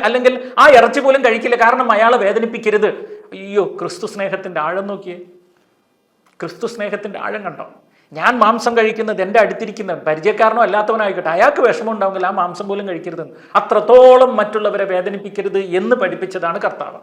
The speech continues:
അതുകൊണ്ട് തന്നെ ചില സമയങ്ങളിൽ നിങ്ങൾ ഇവിടെ വെച്ച് ഇൻഷാ അല്ലാ എന്ന് പറയുമ്പോൾ ഈ അല്ലാ എന്ന വാക്കിനോട് അരോചകത്വവും ദേഷ്യവും ഉള്ളവർക്ക് വിഷമമാകുമെന്ന് കാണുന്നത് കൊണ്ട്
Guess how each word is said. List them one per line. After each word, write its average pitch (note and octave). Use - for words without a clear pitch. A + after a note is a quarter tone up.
അതുകൊണ്ട് G#3
തന്നെ F#3
ചില D4
സമയങ്ങളിൽ A#3+
നിങ്ങൾ A3+
ഇവിടെ A3
വെച്ച് G#3
ഇൻഷാ F#3+
അല്ലാ G#3+
എന്ന് G3+
പറയുമ്പോൾ F#3
ഈ F3+
അല്ലാ G3
എന്ന A3
വാക്കിനോട് F#3+
അരോചകത്വവും G3+
ദേഷ്യവും G3+
ഉള്ളവർക്ക് F3+
വിഷമമാകുമെന്ന് F3+
കാണുന്നത് F3
കൊണ്ട് F#3